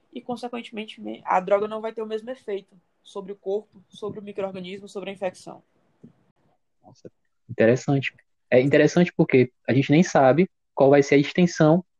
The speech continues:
Speaker 2: dos efeitos psicológicos que a pandemia vai ter no futuro ainda, né? E ainda abre um adendo, né? Qual seria, é, os impactos de, dessa automedicação,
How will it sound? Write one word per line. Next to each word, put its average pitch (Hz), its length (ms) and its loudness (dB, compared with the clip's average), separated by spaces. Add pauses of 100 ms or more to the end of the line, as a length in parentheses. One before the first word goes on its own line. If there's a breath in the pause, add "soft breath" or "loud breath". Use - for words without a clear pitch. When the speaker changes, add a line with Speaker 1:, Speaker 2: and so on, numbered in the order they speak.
(300)
Speaker 2:
dos 139 160 4
efeitos 143 320 4
psicológicos 147 560 2
que 147 60 2
a 143 40 0
pandemia 139 340 4
vai 131 220 6
ter 117 260 2 (140)
no 139 140 4
futuro 151 360 4
ainda, 143 320 4 (520)
né? 123 200 4 (460)
E 143 80 6
ainda 170 260 6
abre 185 120 4
um 202 80 8
adendo, 143 420 4
né? 131 160 4
Qual 165 180 4
seria, 143 640 6 (360)
é, 110 840 6 (320)
os 135 140 4
impactos 147 840 0 (360)
de, 135 180 4
dessa 147 300 2
automedicação, 127 1160 2